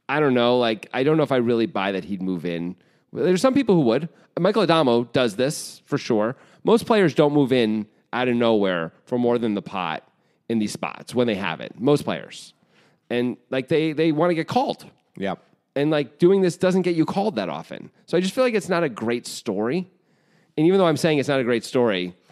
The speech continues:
Speaker 1: so then in theory you do get called more often, I think overall, like, the size just scares, scares out all these, like, medium hands, which is what Gatti is repping. Like, a six can't call two point one million, which is why he does this, of
Speaker 2: Yeah.
Speaker 1: course.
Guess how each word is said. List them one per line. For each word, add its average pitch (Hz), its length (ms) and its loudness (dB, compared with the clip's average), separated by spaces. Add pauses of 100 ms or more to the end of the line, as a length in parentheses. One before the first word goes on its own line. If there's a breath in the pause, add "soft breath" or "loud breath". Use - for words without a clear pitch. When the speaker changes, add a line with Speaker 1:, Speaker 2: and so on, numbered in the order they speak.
(120)
Speaker 1:
so 113 160 -4
then 107 140 -2
in 101 80 -2
theory 101 180 -2
you 104 80 -4
do 190 140 0
get 123 180 -2
called 98 180 -2
more 87 120 -2
often, 92 160 -2
I 104 60 -2
think 117 200 -4
overall, 117 540 2
like, 90 240 -6
the 110 80 -6
size 95 400 -4
just - 240 -12
scares, 98 380 -6 (200 soft breath)
scares 156 300 0
out 160 80 4
all 135 120 2
these, 123 200 -2
like, 107 260 -2 (360 soft breath)
medium 156 480 2
hands, 151 360 0
which 139 160 -4
is 131 120 -4
what 131 440 -2 (220)
Gatti 156 320 -2
is 123 100 -2
repping. 120 460 -4 (340 soft breath)
Like, 143 280 -6
a 165 80 0
six - 440 -4 (160)
can't 220 280 -2
call 185 320 -2
two 190 160 -4
point 127 240 -4
one 95 180 -4
million, 76 280 -8
which 127 160 -4
is 127 80 -8
why 135 120 0
he 107 100 -6
does 135 240 -2
this, - 180 -16
of 147 60 -2
Speaker 2:
Yeah. 127 100 0
Speaker 1:
course. 80 140 -8